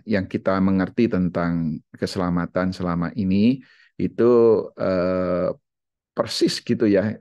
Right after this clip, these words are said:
secara persis kita temukan di dalam Alkitab ya. Lagi mengingat sejarah keduanya itu berbeda. Nah, yang kita mau coba pelajari sekarang tentu saja adalah yang Alkitab. Nah, di perjanjian,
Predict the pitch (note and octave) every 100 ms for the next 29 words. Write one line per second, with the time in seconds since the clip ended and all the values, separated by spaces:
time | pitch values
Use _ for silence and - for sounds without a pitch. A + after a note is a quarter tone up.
0 | _ A#2+ - - G#2 G#2 - A2 - F3+
1 | - - G#2+ G2+ F#2 F#2+ E2 G2+ F2+ F2+
2 | D#2 D#2 E2 D#2+ - - C#2+ - _ G3
3 | C#2 D2+ - _ _ _ _ - E2+ E2+
4 | - B2 C3+ G2+ F2+ E2+ F#2+ G2 _ -
5 | - - F2+ E2+ F2+ F2 - F2+ E2 F2
6 | E2+ D#2+ - F2+ G2 F#2 - - - -
7 | F#2 - - _ _ _ _ _ - _
8 | - _ - G#2+ G#2+ G#2+ G#2+ G#2+ A2+ C3
9 | B2 A2 - - G2+ - G2+ - G2 F2+
10 | - F2 G2+ - F#2+ F2 F2 E2 - G2
11 | - E2+ E2 E2+ D#2 - D#2+ - - -
12 | C2+ - _ _ _ _ - _ _ _
13 | _ _ _ _ _ _ _ _ _ _
14 | - G2+ G#2 - A2 G#2 F#2+ - - G#2+
15 | G#2+ A#2 A2 G2+